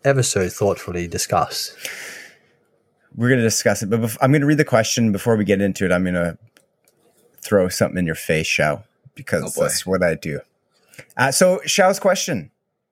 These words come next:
Speaker 2: and it was a good question. And that's why we felt like we needed to bring him on all the way from Hong Kong just to answer it. It was,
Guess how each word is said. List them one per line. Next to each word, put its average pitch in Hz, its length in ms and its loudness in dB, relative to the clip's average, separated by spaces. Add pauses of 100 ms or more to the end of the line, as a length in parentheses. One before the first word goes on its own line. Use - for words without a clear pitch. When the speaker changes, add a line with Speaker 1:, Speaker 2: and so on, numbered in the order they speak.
(200)
Speaker 2:
and 175 80 2
it 269 60 2
was 320 100 -4
a 277 60 -2
good 262 160 -2
question. - 460 -4 (1900)
And 104 160 0
that's 120 240 2
why 120 120 4
we 117 120 0
felt 110 260 0
like 107 200 -6
we 101 80 -4
needed 98 260 -2
to - 80 -
bring 104 220 0
him 92 100 0
on 90 220 2
all 92 160 2
the 95 60 -4
way 95 120 2
from 98 180 -8
Hong 95 220 -6
Kong 87 320 -6
just 80 220 -16
to 82 80 -10
answer - 280 -16
it. - 160 -20 (640)
It 147 140 2
was, 123 560 0